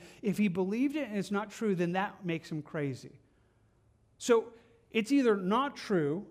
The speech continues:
and if it's not true, he's a liar or a lunatic, or it is true. And if it's true, then he is who he says he is. If it is true, he's the Lord.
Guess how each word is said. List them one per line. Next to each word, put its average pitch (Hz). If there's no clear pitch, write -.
and 185
if 185
it's 175
not 214
true, 220
he's 180
a 180
liar 180
or 160
a 156
lunatic, 196
or 190
it -
is 311
true. -
And 160
if 190
it's -
true, 151
then 170
he 143
is 147
who 147
he 131
says 120
he 107
is. -
If 151
it 165
is 208
true, 170
he's 147
the 170
Lord. 160